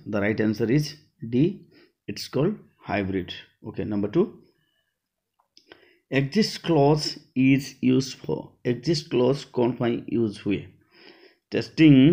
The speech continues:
whether a given set is empty or not। ଟେଷ୍ଟିଂ whether given set is valid। ଟେଷ୍ଟିଂ whether a given set is invalid। ଟେଷ୍ଟିଂ whether a given set is exists। ଉତ୍ତର ହେଲା ଏ,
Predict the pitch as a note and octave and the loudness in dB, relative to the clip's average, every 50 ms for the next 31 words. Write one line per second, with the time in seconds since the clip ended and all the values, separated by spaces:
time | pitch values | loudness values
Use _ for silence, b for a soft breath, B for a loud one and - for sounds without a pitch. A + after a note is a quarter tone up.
0 | - - - - - A2+ A#2 A2 A#2 A2+ A#2 A2+ G#2 G#2 A2 A#2 A#2 B2+ B2 B2+ | 4 0 -4 -4 -2 0 0 2 2 2 2 2 0 0 -2 0 2 4 4 4
1 | B2 A2+ - - B2 A#2+ C3 C#3+ D3 - - - - - - A2+ A2 G#2 G2+ - | 2 0 -2 -2 0 0 0 0 -2 -4 -8 -12 -10 -6 -4 -4 -4 -4 -6 -10
2 | - - A2 A2 G#2+ G2+ - C3 C3 - - G#2 G#2+ G2+ G#2 G#2 G#2+ A#2+ - - | -8 -6 -4 -2 -2 -2 -2 -2 -2 -2 -2 -4 -6 -4 -4 -2 -2 -2 -4 -6
3 | - - - _ B B B B B B B B B _ - A#2+ A#2+ A#2 - C#3 | -12 -18 -20 _ B B B B B B B B B _ -4 -4 -4 -2 0 2
4 | C#3+ C#3 C3 A#2+ A#2+ A2 A#2+ A2+ G#2+ G#2 A2+ A2 A2+ A#2+ A#2+ A2 - - A2+ A2+ | 2 4 4 4 4 2 2 0 0 -2 -2 0 0 0 0 0 -2 -2 -2 -2
5 | A2 A#2 A2+ G#2+ G#2 G#2 G#2+ G#2+ G#2 A2 B2 B2 B2 - - - - _ b b | -2 -2 -2 -2 -2 0 0 0 2 2 2 0 0 -4 -12 -18 -20 _ b b
6 | b b b b _ - A2+ A2+ - - B2+ B2 A#2+ A#2 A#2 A2 A#2 A2+ A2+ G#2 | b b b b _ -4 -4 -4 -2 0 0 2 2 2 2 2 2 2 0 0
7 | G#2+ A2 A2 A2+ A2+ A2 - A2 A2 A2+ A#2+ A2 F#2+ - - F#2 G2 G#2+ G2+ A2+ | 0 0 2 2 0 0 -2 -2 -2 -2 -2 -4 -4 -4 -6 -2 -2 0 0 0
8 | A#2 A#2+ C3 D3+ D3 - - - _ _ _ _ _ _ _ _ _ - A2 A2 | 0 2 0 0 -2 -4 -10 -18 _ _ _ _ _ _ _ _ _ -4 -4 -4
9 | - - - D#3 F3+ G3+ F#3+ B B B B B _ - A2+ G#2+ G#2 A2 B2 C#3+ | -2 -2 -2 0 0 0 -4 B B B B B _ -6 -4 -4 -2 -2 -4 -4
10 | F3 E3+ - _ _ _ - A2+ G2+ G#2+ G#2+ G2 G#2+ G#2+ G#2 F#2+ - - G2+ G2 | -6 -10 -16 _ _ _ -8 -6 -4 -2 -2 0 0 0 -2 -2 -4 -4 -4 -4
11 | G2 - - - - _ - A2+ C3+ D#3 D3+ - - - - _ _ - G2+ G2 | -6 -8 -14 -20 -18 _ -4 -2 -2 -2 -2 -6 -10 -16 -20 _ _ -18 -18 -18
12 | - _ - - A2 G#2 - - - - - - - - b b b b b b | -18 _ -12 -10 -10 -10 -10 -12 -18 -20 -20 -18 -20 -20 b b b b b b
13 | b b b _ G#2+ G#2+ F#2+ - - G2+ F#2+ G2 G2+ F#2 G2 F#2+ F#2 - - A#2+ | b b b _ -10 -10 -8 -6 -6 -4 -4 -4 -4 -4 -6 -6 -8 -6 0 2
14 | D3+ | 4